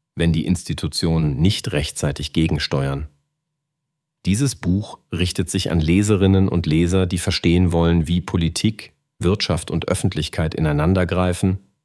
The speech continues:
und welche Lehren sich für eine krisenfeste Energie- und Sicherheitspolitik ziehen lassen.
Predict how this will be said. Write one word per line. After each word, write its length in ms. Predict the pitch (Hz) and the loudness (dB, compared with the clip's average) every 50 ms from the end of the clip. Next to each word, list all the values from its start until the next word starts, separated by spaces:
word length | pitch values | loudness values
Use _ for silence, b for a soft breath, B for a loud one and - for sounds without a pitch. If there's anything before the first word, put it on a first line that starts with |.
| _ _ _ _ _ _ _ _ - | _ _ _ _ _ _ _ _ -2
und 120 | 101 90 | 0 2
welche 240 | 90 85 87 - 98 | 2 2 2 2 2
Lehren 420 | 80 78 82 90 98 95 104 101 | 2 4 4 2 4 4 2 2
sich 220 | 92 92 90 - - | 2 2 -2 -2 -4
für 120 | - - | -4 -2
eine 140 | - 82 78 | 0 0 -2
krisenfeste 760 | - - - 104 101 98 101 87 - - 92 87 - - - | -2 -2 -2 -2 0 2 0 0 0 0 -2 -4 -2 -4 -4
Energie- 560 | - - 80 78 73 71 80 82 85 87 - | -2 0 0 0 -2 -2 -2 -2 0 -2 -2
und 180 | - 95 95 - | -2 -2 -2 0
Sicherheitspolitik 1120 | - 95 87 - 87 76 73 71 69 - - - 73 71 67 65 - - 71 - - - | 0 0 0 0 0 -2 -2 -4 -6 -8 -6 -6 -4 -4 -4 -6 -6 -8 -8 -8 -12 -6
ziehen 240 | - 85 78 69 67 | -2 -2 -2 -2 -2
lassen. 380 | 64 65 65 - - 73 76 | -4 -6 -6 -8 -10 -12 -12